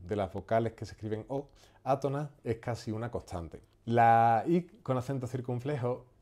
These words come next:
que indica en neolatino que la consonante anterior es palatal, se pronuncia en el audio, dado que es una grafía ajena a la norma, tanto española como la catalana o la francesa, aunque en estos dos últimos casos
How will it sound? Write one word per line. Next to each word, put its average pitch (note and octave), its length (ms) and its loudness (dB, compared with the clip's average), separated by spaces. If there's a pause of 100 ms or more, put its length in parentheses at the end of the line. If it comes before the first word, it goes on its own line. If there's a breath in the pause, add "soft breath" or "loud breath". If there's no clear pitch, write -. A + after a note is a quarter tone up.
que G#2+ 120 -2
indica A2+ 360 0
en B2+ 80 -2
neolatino A#2+ 460 -2
que F2 80 -8
la F2 100 -4
consonante G2+ 460 -8
anterior A#2 380 -2
es E2+ 60 -6
palatal, B2 540 0 (300 soft breath)
se - 180 -4
pronuncia F#2+ 680 -8 (120)
en G2 160 -8
el F2 80 -4
audio, D#2 320 -6 (680 loud breath)
dado A2 280 4
que A2 80 0
es G#2+ 80 -2
una B2+ 160 -4
grafía A#2 380 0
ajena B2 340 -4
a A2+ 120 -8
la G2 120 0
norma, F2+ 340 -6
tanto F#2 200 -10
española C3+ 560 -6
como F#2+ 200 -6
la F2 100 -6
catalana G2 460 -6
o C#3+ 60 -6
la A#2+ 80 -4
francesa, E2+ 540 -12 (500 loud breath)
aunque G#2+ 240 -4
en G#2+ 80 -4
estos G#2+ 260 -6
dos A2+ 100 -2
últimos G#2+ 300 -6
casos D3 360 -6